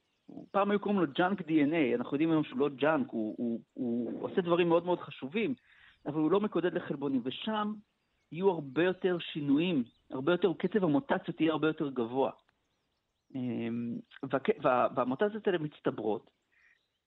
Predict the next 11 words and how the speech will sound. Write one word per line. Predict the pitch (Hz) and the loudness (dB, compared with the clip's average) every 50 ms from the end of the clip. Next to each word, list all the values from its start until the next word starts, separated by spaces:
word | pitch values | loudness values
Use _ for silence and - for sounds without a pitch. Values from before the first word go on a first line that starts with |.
| _ _ 120 - _ | _ _ _ -16 _
ואזורים | - 127 123 120 120 113 - _ _ - 135 131 143 - 220 247 | -4 -2 0 0 0 -2 -4 _ _ -6 -4 0 2 4 6 6
מסוימים | 285 - 240 220 226 240 | 4 4 2 2 2 2
של | 240 226 | 2 2
ה-D | 208 170 170 | 0 2 2
N | 208 220 226 226 | -2 -2 0 -2
A, | 254 247 226 226 220 214 - - - - | -2 0 0 -2 -2 -4 -6 -8 -6 -2
אמ, | 151 147 147 143 135 135 127 127 123 107 - _ _ _ _ - - | 0 2 4 4 2 2 0 -4 -8 -12 -14 _ _ _ _ -4 -2
אנחנו | 151 156 - - 170 | -2 0 0 0 0
מוצאים | 160 143 277 - - - - 240 226 202 | 0 0 0 -2 -4 -2 0 0 2 2
רצפים | 175 170 - - 165 - - - - 320 285 196 139 123 - _ _ _ _ _ _ _ _ _ _ _ - | 0 0 -2 -4 -8 -6 -4 2 4 4 6 6 4 2 0 _ _ _ _ _ _ _ _ _ _ _ -14
שהם | - - - 165 - 135 160 160 156 - - - | -8 -2 0 2 4 4 4 4 2 2 0 -2